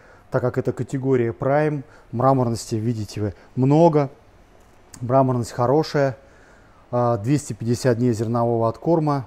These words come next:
Black Angus. Соответственно, прожарка, учитывая количество жира, я рекомендую medium, medium well, ни в коем случае не well done. Medium well тоже в исключительных случаях. Для того, чтобы осуществить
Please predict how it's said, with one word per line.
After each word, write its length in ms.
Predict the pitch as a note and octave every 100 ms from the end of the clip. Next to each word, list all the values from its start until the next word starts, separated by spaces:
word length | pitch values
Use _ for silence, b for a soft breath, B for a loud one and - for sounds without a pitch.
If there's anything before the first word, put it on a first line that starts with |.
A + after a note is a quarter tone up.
| -
Black 300 | A2+ B2 A2+
Angus. 520 | C#3+ D#3 C#3 C3 - B B B B B B B B B B B
Соответственно, 580 | - A#2+ B2 C#3 - B2
прожарка, 540 | - C3 B2+ C#3+ B2+ B2
учитывая 420 | A2+ B2+ - A#2
количество 440 | B2 B2 - B2
жира, 240 | A2+ E3 C3+
я 140 | B2
рекомендую 540 | B2 A#2+ A#2 A2+ A#2 A2
medium, 380 | D3 D#3 C#3+
medium 440 | A#2 A#2+ A2 A2+ A2
well, 300 | D3 D#3+ G2+ F#2+ G2+ G2 G#2+
ни 240 | C3 D3
в 80 | -
коем 180 | C3 A#2
случае 360 | - A#2 A#2+
не 100 | B2
well 240 | A#2 A#2+ B2
done. 280 | E3 F#3 E3 B B B B B
Medium 400 | B2+ C#3 B2 B2
well 200 | C#3+ D3
тоже 260 | - C3 A2+
в 60 |
исключительных 580 | G2+ A2+ - C3 A#2+ G#2+
случаях. 420 | - G#2+ - F#2+
Для 120 | G2
того, 200 | G#2+ C#3+
чтобы 280 | C#3+ C3+ A#2
осуществить 680 | A2+ C3 A#2 - C3 B2